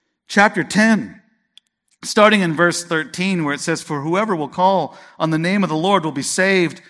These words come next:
And how then will they call on him in whom they have not believed? And how will they believe in him whom they have not heard?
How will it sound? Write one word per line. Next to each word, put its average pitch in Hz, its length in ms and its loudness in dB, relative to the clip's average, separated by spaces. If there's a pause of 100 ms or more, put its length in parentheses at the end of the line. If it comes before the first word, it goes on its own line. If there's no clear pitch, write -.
(240)
And - 100 -2
how 233 340 6
then 185 160 2
will 170 100 0
they 156 160 -2
call 240 400 2
on 160 160 2
him 143 320 -2 (220)
in 160 140 -2
whom 202 220 2
they 180 120 4
have 165 180 4
not 185 240 2
believed? 170 400 0
And 151 100 -4
how 196 220 4
will 220 60 4
they 170 140 0
believe 208 340 2
in 190 120 0
him 147 320 -2 (260)
whom 233 340 4
they 202 200 4
have 180 300 4
not 170 320 4 (260)
heard? 240 680 2